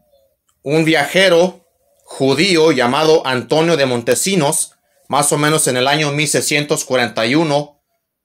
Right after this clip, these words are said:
a mil seiscientos cuarenta y dos, más o menos entre esos dos años,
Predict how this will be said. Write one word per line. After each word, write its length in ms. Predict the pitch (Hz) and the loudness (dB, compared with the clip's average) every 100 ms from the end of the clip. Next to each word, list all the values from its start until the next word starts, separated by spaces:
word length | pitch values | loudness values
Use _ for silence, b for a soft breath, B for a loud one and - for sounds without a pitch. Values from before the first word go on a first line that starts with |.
| _ _ _ _ _ - | _ _ _ _ _ -6
a 260 | 113 110 | -2 -2
mil 140 | 120 127 | -2 -4
seiscientos 280 | 135 147 | -4 -4
cuarenta 360 | - 120 113 113 | 0 -2 0 0
y 20 | |
dos, 220 | 123 156 | 2 2
más 160 | 151 139 | 0 -2
o 60 | 143 | -2
menos 200 | 147 143 | -2 -2
entre 220 | 113 139 | -4 -4
esos 180 | 143 139 | -2 -4
dos 180 | 139 | -2
años, 520 | 156 156 139 147 - | 0 0 -2 -6 -10